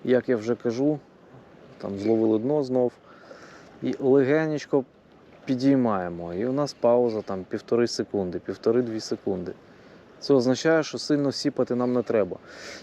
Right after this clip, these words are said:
Якщо ми сильно, сильно будемо сіпати, то, е, в нас буде дуже високо здійматися наша приманка на самому початку.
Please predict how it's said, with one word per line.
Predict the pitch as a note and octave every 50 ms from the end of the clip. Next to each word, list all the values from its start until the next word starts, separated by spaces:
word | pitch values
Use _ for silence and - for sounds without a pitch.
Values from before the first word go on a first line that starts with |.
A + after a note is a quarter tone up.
| - -
Якщо | A2+ - - E3
ми | D#3+ D#3 C#3
сильно, | - - D3+ D3+ D3 D3 C#3+ C#3 A#2+
сильно | - - D3 C#3 C3+ C3
будемо | B2 B2 C3 B2+ B2+ B2+ B2+
сіпати, | - - E3 F3+ G3+ G3+ F#3+ F#3 - D#3+ C#3 -
то, | - C3+ B2+ B2+ B2+ B2+ B2+ B2 A2+
е, | - - A#2+ A2 A2+ A2 G#2+ G#2 G#2 G#2
в | A2
нас | B2 C3 C3 B2+ A#2+ - -
буде | B2 A#2+ B2 B2+ A#2 A2+ A#2+ A#2+ A#2 A#2 A2+ A2 A2 G#2 - - - - - - - - - - - -
дуже | A#2 A2+ C#3+ D#3+ D#3 C3+ A#2 A#2+
високо | A2 A#2 C3 B2+ - - A2+ - - A2+
здійматися | G#2 G2+ G#2+ A#2 A#2 A#2 A#2 A#2 A2 - G#2+ G2+ - - A2
наша | G#2+ G#2+ A2 G2+ - G#2+
приманка | G2 - A2+ A#2 B2 C#3 D#3+ F3+ F#3+ F3+ - D#3+ D#3 - - - -
на | - A2+
самому | G#2+ - B2+ A#2+ A#2 A2+ A2 G#2
початку. | - - A2+ - - A2 G2 F2+ - - - -